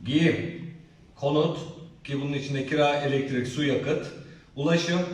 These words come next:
eğitim, sağlık ve benzeri ihtiyaçları için yapılması zorunlu diğer aylık harcamaların toplam tutarı ise sekiz bin yüz doksan yedi T L'dir. Bu da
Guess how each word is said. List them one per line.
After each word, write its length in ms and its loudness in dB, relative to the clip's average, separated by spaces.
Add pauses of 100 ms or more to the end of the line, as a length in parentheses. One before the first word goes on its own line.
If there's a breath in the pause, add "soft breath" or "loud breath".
eğitim, 840 0
sağlık 520 0
ve 120 4
benzeri 400 4
ihtiyaçları 480 0
için 220 -4
yapılması 440 -2
zorunlu 500 -2
diğer 200 4 (260)
aylık 300 0
harcamaların 500 0
toplam 420 -2
tutarı 320 -2 (140)
ise 460 -4 (180)
sekiz 500 -2
bin 120 0
yüz 360 -2
doksan 340 -2
yedi 480 -2
T 160 -2
L'dir. 300 -4 (480 loud breath)
Bu 120 -2
da 160 2